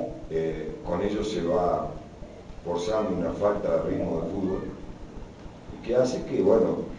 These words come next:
haya imperfecciones, haya, haya falta de, de, eh, un, un, un fútbol,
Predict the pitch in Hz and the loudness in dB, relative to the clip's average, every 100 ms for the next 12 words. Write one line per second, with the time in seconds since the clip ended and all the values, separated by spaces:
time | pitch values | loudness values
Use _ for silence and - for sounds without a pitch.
0 | - 92 - - 104 - - 98 104 92 | -2 2 2 0 0 -2 2 4 4 2
1 | - 90 87 85 82 85 78 - - - | 0 0 2 2 2 0 -6 -10 -12 -16
2 | - - - - - 82 85 87 87 85 | -16 -16 -16 -14 -8 -4 0 4 4 4
3 | - 113 - - 95 90 85 82 85 - | 2 2 2 4 4 6 4 4 0 -8
4 | - - - - - - - 78 82 82 | -12 -10 -4 -4 -4 -10 -10 -4 2 6
5 | 80 78 78 76 76 76 73 - - - | 6 6 4 6 4 2 -2 -10 -12 -16
6 | - - - - - - - - - - | -14 -14 -16 -14 -14 -14 -14 -16 -14 -14
7 | - - - - - 76 73 73 71 - | -14 -14 -14 -12 -6 -4 -4 -4 -6 -8
8 | - - - - - - 82 85 87 90 | -12 -14 -14 -14 -14 -12 -8 -4 -2 -2
9 | 92 95 92 92 92 87 95 101 98 95 | -2 0 -2 -2 -4 -4 -2 2 4 6
10 | 90 87 | 4 0